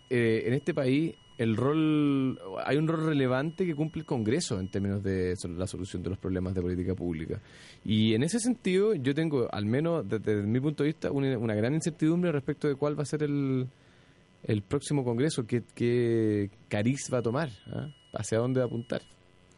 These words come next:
Especialmente dado que cambió la composición o el número de, de diputados, los dist-, el re-, se redist-,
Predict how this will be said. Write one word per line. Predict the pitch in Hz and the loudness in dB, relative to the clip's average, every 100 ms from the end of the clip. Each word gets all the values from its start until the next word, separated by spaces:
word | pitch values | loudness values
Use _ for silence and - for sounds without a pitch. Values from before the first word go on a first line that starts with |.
| - | -6
Especialmente | 107 107 113 127 123 | -4 0 0 0 0
dado | 117 | 2
que | 117 | 0
cambió | 110 104 107 117 117 | 0 2 2 4 2
la | 107 | 2
composición | 104 101 98 98 117 110 107 - | -2 -4 -8 -6 -4 -2 -2 -2
o | 104 | 0
el | 101 | 0
número | 113 110 110 | 0 2 2
de, | 101 95 95 95 - - - - - | 2 0 0 -4 -10 -20 -20 -20 -12
de | 95 92 | -4 2
diputados, | 95 92 98 127 123 113 | 2 2 0 2 2 2
los | 104 98 | 2 -2
dist-, | - 98 | -6 -6
el | 98 | -4
re-, | 95 92 | -2 -2
se | 107 | -2
redist-, | 98 101 98 | 0 0 0